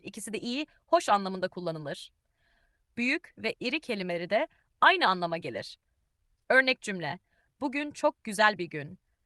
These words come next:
"Bugün çok hoş bir gün." Her iki cümlede aynı anlamı taşır. İkin zıt anlamlı kelimeler nedir?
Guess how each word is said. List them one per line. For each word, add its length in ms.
"Bugün 240
çok 240
hoş 300
bir 120
gün." 280
Her 180
iki 220
cümlede 380
aynı 300
anlamı 300
taşır. 460
İkin 240
zıt 240
anlamlı 380
kelimeler 520
nedir? 380